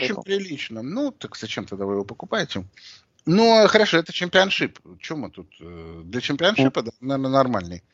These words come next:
Speaker 1: Для того, если они выйдут в А П Л, вдруг такое случится в этом сезоне, ну, в плей-офф зацепятся, а потом и пройдут, может быть, теоретически, то он туда не годится, конечно. Но там много кто не годится. Однако,
Speaker 2: Да.
Speaker 1: даже такая команда,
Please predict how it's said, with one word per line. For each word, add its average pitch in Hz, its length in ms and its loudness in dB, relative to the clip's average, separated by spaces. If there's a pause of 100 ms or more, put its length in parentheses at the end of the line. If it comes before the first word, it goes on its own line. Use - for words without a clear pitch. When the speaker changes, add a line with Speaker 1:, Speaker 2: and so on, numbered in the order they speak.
(800)
Speaker 1:
Для 127 580 8
того, 143 240 0
если 151 240 -4
они 139 160 0
выйдут 120 360 -4
в 120 40 -2
А 117 40 -6
П 165 140 -2
Л, 214 140 4
вдруг 107 440 -2
такое 87 300 -8
случится 101 520 -8
в 92 60 -6
этом 90 540 -8 (100)
сезоне, 117 600 0
ну, 156 160 2
в - 80 -8
плей-офф 95 280 2 (100)
зацепятся, 104 580 -6
а - 20 -4
потом 107 340 -6 (400)
и - 40 -8
пройдут, 104 360 0
может 87 260 -2
быть, 80 200 -8
теоретически, 85 720 -6 (320)
то 135 120 4
он 185 120 6
туда 196 240 4
не 190 120 2
годится, 165 380 -2
конечно. 82 340 -10 (180)
Но 143 100 2
там 185 240 6
много 196 340 0
кто 113 200 -6
не 101 120 -6
годится. 104 520 -10 (640)
Однако, 160 720 8
Speaker 2:
Да. - 60 -20
Speaker 1:
даже 247 320 6
такая 254 460 4
команда, 233 680 0